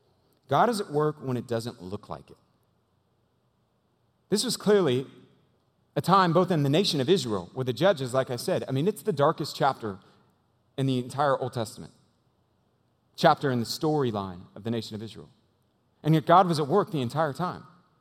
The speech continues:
even when it didn't always seem like it or look like it. I mean, think about h-, how Na-, Naomi's perspective was not that, "Hey, this is clearly a God thing.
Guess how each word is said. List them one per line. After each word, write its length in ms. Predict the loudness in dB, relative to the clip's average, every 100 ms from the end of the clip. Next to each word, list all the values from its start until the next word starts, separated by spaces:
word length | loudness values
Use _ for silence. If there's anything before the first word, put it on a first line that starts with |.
| _ _ _ _ _ _ _ _ _ _
even 280 | 0 2 2
when 100 | 2
it 120 | 0
didn't 260 | 0 0 -2
always 420 | -2 -2 -4 -6 -12
seem 280 | -6 -4
like 200 | -2 -6
it 80 | -10 -8
or 80 |
look 220 | -4 -4 -4
like 120 | -8
it. 80 | -8
I 40 |
mean, 140 | -8 -8 -14 _ _ -2
think 100 | 2
about 220 | 2 2
h-, 100 | -4 -2
how 160 | 0
Na-, 200 | 2 0 -2
Naomi's 400 | 2 4 4 2
perspective 400 | 0 2 2 2
was 160 | -2 2
not 200 | 4 4
that, 80 | 4
"Hey, 180 | 2 4
this 200 | 2 0
is 100 | -4
clearly 380 | 4 6 6 4
a 60 |
God 320 | 4 4 4
thing. 160 | 0 -8